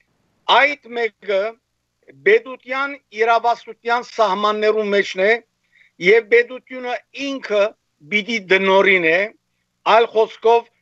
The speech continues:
որոշումներ պիտի առնե, թե այդ կալվածները աբորեն, թե օրինավոր գերբով անհատներու վերակրված են այս բարակային։ <clears throat> Երբեք չշփոթել,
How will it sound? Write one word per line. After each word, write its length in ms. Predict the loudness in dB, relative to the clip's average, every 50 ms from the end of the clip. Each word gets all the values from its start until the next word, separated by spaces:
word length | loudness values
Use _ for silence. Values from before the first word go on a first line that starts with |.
| _ _ _ -4
որոշումներ 800 | 2 2 4 4 4 2 0 -4 -10 -8 -4 0 2 2 0 0
պիտի 200 | -4 -4 -2 0
առնե, 400 | 0 0 0 -2 -4 -4 -6 -6 -6 -6 -10 _ _ _ _ _ _ _ 0
թե 100 | 0 2
այդ 260 | 4 4 2 2 0 _
կալվածները 760 | -2 0 0 0 2 2 2 2 2 0 0 0 2 2 0 -2 -4 _ _ _ _ _ _ _ _ _ _ _ _ _ _ _ _ _ _ _ _ _ _ _ _ _ _ _ 0
աբորեն, 640 | 2 2 4 4 4 4 4 4 4 2 0 -2 -10 _ _ _ _ _ _ -6
թե 120 | -6 -6 -4 -2
օրինավոր 680 | 0 0 0 -2 -2 -2 0 0 2 4 2 2 2
գերբով 560 | 2 2 2 2 2 2 2 2 2 0 -4 -12 _ _ _ _ _ _ _ _ -4
անհատներու 920 | -2 0 0 0 -2 -4 -2 0 0 0 0 0 -2 -2 -2 -2 -4 -8 -10 -14 -20 _ _ _ _ _ -4
վերակրված 800 | 0 0 2 2 0 -2 -4 -6 -6 -6 -4 -2 -2 -2 -2 -4
են 160 | -8 -12 -10
այս 160 | -12 -14 -12 _
բարակային։ 580 | -8 -6 -6 -6 -6 -8 -8 -10 -10 -10 -16 _ _ _ _ _ _ _ _ _
<clears throat> 320 | -2 0 0 0 0 -4 -8 _ _ _ _ _ _ _ _ _
Երբեք 560 | -2 2 2 4 2 2 0 -2 -2 -2 -2 -8
չշփոթել, 720 | -14 -12 -10 -8 -10 -6 -4 -4 -4 -2 -2 -2 -4 -4